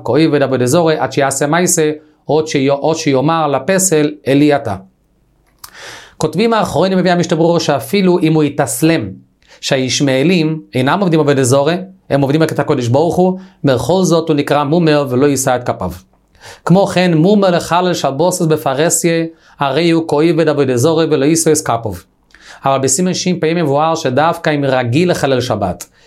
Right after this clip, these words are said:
אם חילל שבת רק פעם אחת, נחלקו בזה הפוסקים. בפרהסיה הכוונה שהוא עשה זאת בפני עשרו ישראלים,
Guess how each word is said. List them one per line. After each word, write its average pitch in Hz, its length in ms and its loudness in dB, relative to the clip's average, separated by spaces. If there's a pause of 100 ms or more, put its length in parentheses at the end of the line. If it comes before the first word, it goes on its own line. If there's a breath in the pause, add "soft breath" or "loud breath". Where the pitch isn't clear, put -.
(140 soft breath)
אם 175 140 2
חילל 160 200 0
שבת 156 280 -2
רק 139 100 -4
פעם 147 260 -2
אחת, 170 500 -4
נחלקו 135 400 -2
בזה 156 220 0
הפוסקים. 107 420 -4 (560 soft breath)
בפרהסיה 147 580 0
הכוונה 147 480 0
שהוא 147 200 -2
עשה 131 320 0
זאת 165 100 0
בפני 147 220 0
עשרו 151 400 0
ישראלים, 160 680 0